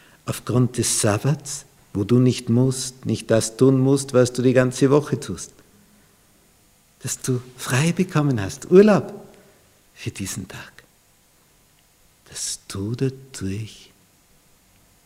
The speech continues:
reflektieren kannst und nachdenken kannst, was ist das Leben? Wo komme ich her? Wo gehe ich hin?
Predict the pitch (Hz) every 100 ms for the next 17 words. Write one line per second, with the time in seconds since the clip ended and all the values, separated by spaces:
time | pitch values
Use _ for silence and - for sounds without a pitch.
0 | _ _ _ _ _ _ _ - 71 67
1 | - - - - 90 107 120 131 - 127
2 | 131 - - _ - _ _ _ _ _
3 | _ _ - 117 101 87 - - 113 -
4 | - - - 104 98 - - - _ _
5 | _ _ _ _ _ - - - 107 -
6 | 107 - 80 80 - _ _ _ _ _
7 | - - 104 98 90 - 87 65 - _
8 | _ _ _ _ _ _ _ _ _ _
9 | 101 - 101 95 - 92 76